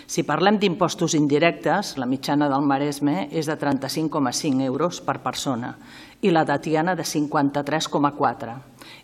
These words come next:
I si parlem de taxes, preus públics, la mitjana del Maresme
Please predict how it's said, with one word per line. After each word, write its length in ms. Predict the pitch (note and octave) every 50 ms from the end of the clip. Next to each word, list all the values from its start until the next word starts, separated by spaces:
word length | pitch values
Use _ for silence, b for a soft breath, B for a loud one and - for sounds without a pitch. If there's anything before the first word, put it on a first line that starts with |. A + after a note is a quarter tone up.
| _
I 80 | F#3+ -
si 140 | - E3+ E3+
parlem 320 | D3+ C#3 - D#3 D#3 E3+ F#3 F3
de 100 | F#3+ -
taxes, 680 | - G3 F#3+ F#3+ - - - C3+ A#2+ A#2 - - - - B B B B B B B B _ _
preus 320 | - E3 E3 D#3 - -
públics, 600 | - - F#3 F3+ D#3+ D3 D#3+ - - - - - -
la 160 | E3 D#3 C#3
mitjana 480 | C3+ B2 B2 - - F#3 F3 F3 E3 D3
del 160 | D3+ D3+ C3+
Maresme 560 | C#3 C#3+ C#3+ D3 D#3 E3 - D#3+ E3+ G3 G#3